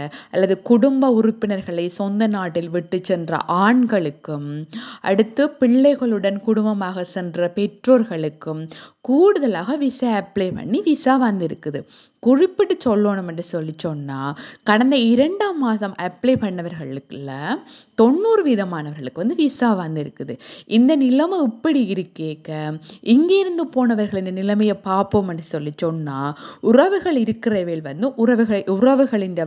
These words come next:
வீட்டை வந்து நிக்கணும், நின்று கொண்டு. அதோட கனடாவுல தொடர்ச்சியா வேலை செய்து கொண்டிருக்கிற ஒரு ஆள் வந்து, தான் வந்து வேலை செய்து கொண்டிருக்கிற ஒரு, ஒரு அந்த இடத்துல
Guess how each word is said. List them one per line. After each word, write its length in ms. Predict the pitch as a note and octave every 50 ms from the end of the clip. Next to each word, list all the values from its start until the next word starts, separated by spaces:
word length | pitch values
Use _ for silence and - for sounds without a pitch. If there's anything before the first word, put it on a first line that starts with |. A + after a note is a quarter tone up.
| E3
வீட்டை 280 | G3 A3+ A3+ A3+ G#3+ F3
வந்து 260 | D#3 - - F#3+ A#3 B3+
நிக்கணும், 480 | A#3 - - - - E3 D3+ - - - - - - - - -
நின்று 360 | A3 A3+ B3+ C#4 D#4+ E4 D4+
கொண்டு. 260 | A#3+ G3+ F3 E3 D#3+ - - F3
அதோட 440 | F#3+ F#3+ B3+ C#4 D#4 F4 F4+ F#4+ F#4 - -
கனடாவுல 540 | B3 B3 B3+ B3+ C4 C#4 C4 C4 C4 B3+ B3+ B3+
தொடர்ச்சியா 500 | A3+ G#3 A3 A#3+ A#3+ A#3+ - A#3 B3+ B3 A#3+
வேலை 300 | G3+ G#3 G#3 G3 G3 G3 -
செய்து 200 | F#3+ F3 E3+ F3
கொண்டிருக்கிற 580 | F3 F3+ E3+ E3 D#3+ D3+ - - - D#3+ D#3+ D3+ C#3 E3+
ஒரு 140 | F3 E3+ D#3+ D#3 D#3+ E3+
ஆள் 180 | F3+ F3+ F3 E3
வந்து, 420 | D#3 C#3 C3+ C3+ C3+ C3+ D#3 A3 D#4+ - - - - - - - _ -
தான் 280 | A#3 A3+ A#3+ C4 C4
வந்து 220 | B3+ C4 A#3+ A#3 A#3
வேலை 300 | G#3+ A3+ A3+ A#3 A#3+ B3
செய்து 260 | A#3 - A3 G#3+ F#3 G3+
கொண்டிருக்கிற 520 | - F#3 F3+ F3+ F3+ E3 D#3+ E3 - D#3+ E3+ D#3 D3+
ஒரு, 180 | D#3 E3+ E3+ E3 D#3+ - - -
ஒரு 160 | F#3 F#3 F#3 E3+ D3
அந்த 140 | E3 E3+ E3+ E3+ F3+
இடத்துல 500 | F#3 G#3 C4+ B3+ C4 - - E3+ C#3+ C3+